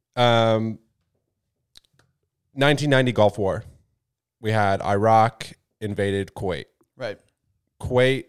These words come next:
Speaker 1: is a big oil producer, right? Num-, one,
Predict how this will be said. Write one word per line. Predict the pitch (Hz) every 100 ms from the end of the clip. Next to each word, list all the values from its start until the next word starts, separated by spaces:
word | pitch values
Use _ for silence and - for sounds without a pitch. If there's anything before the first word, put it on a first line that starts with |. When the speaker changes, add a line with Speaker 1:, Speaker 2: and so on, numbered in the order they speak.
| _
Speaker 1:
is | 110 107 101
a |
big | 92 - 131 131 127 _ -
oil | 107 104
producer, | 95 101 87 73 - - _ _ _ _ _ _
right? | - 95 - -
Num-, | 104 95
one, | 101